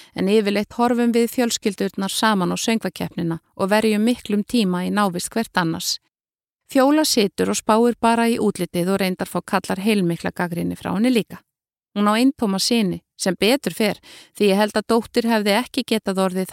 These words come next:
hamingjusöm hjá svona útlitsruglaðri móður. Hún má þó eiga það að hún er í góðu sambandi við tengdadætur sínar, líklega af því að þær líta allar mjög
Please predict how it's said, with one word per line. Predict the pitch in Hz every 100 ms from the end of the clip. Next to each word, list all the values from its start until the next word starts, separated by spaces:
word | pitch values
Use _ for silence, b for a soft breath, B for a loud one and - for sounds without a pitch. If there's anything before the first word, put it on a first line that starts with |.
| -
hamingjusöm | 294 190 170 - 170
hjá | - 190
svona | - 180 175
útlitsruglaðri | - 214 185 180 - - 196 202 180 175 175
móður. | 202 196 165 170 - B B B B -
Hún | 214
má | 214 220 262
þó | - 269
eiga | - 226 233 285
það | - 151 - -
að | - 202 220
hún | 233
er | 254
í | 277
góðu | 254 269 269
sambandi | - 185 170 175 175
við | 175 190
tengdadætur | 170 170 180 - -
sínar, | 175 170 180 - b b
líklega | 196 220 226 262 220 185
af | 190
því | 190 185
að | -
þær | 196 196
líta | 196 196 202
allar | 214 202 196
mjög | 196 220 240 170